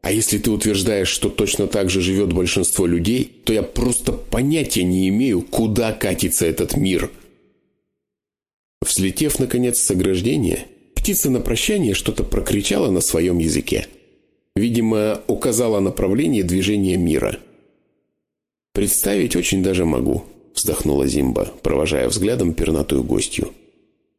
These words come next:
«Последние полгода нашего с тобой, без преувеличения сказать, романа, я пребывала в таком же замешательстве, хотя оно имело немного другую природу, другой внутренний конфликт».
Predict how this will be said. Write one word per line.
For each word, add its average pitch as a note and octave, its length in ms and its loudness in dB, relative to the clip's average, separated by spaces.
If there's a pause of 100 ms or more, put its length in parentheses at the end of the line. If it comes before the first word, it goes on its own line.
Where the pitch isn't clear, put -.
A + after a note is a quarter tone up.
(320)
«Последние D#2+ 520 0
полгода E2 480 0
нашего C#2 300 0
с - 100 -2
тобой, D#2+ 320 0
без D#2+ 240 -2
преувеличения F2 840 0
сказать, E2+ 420 0
романа, E2+ 540 0 (260)
я A2+ 140 0
пребывала C3+ 500 0
в - 100 -2
таком D3 300 0
же G2 120 0
замешательстве, D#2+ 920 -2 (400)
хотя - 480 -4
оно C3 260 0
имело C3 260 2
немного C3 420 2
другую B2+ 400 0
природу, F2 520 0 (300)
другой C#3+ 440 0
внутренний D#2+ 520 0
конфликт». - 600 -4